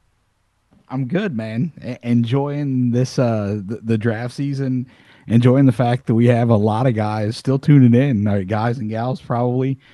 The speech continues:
still tuning into the show, picking up on this draft coverage. I was really surprised looking at the numbers.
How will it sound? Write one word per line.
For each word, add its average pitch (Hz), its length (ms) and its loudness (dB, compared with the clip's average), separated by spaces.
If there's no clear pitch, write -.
still 135 220 0
tuning 131 300 4
into 127 180 4
the 117 120 0
show, 127 320 0
picking 123 300 -2
up 120 140 -2
on 120 100 -2
this 113 160 -2
draft 113 320 -10
coverage. 123 380 -8
I 117 80 -6
was 113 160 -2
really 120 240 0
surprised 117 640 -4
looking 117 240 0
at 110 80 -2
the 107 100 -4
numbers. 120 540 -4